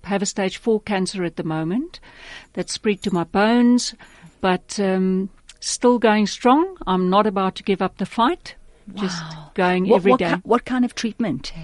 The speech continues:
Speaker 2: have you been
Speaker 1: Um, I've just
Speaker 2: on?
Speaker 1: come off a cycle of radiation treatment. I've been, uh, f-,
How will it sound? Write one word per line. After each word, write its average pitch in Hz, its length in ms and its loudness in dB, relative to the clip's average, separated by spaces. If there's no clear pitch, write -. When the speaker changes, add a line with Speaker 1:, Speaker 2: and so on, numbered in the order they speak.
Speaker 2:
have 170 220 -8
you 180 100 -6
been 208 100 2
Speaker 1:
Um, 214 380 4
I've 220 200 0
just 311 280 2
Speaker 2:
on? 156 60 -8
Speaker 1:
come 254 180 6
off 233 120 2
a 226 60 -4
cycle 226 420 0
of 196 160 -2
radiation 190 580 2
treatment. 196 520 -4
I've - 240 -4
been, 185 360 0
uh, 175 380 -2
f-, - 400 -20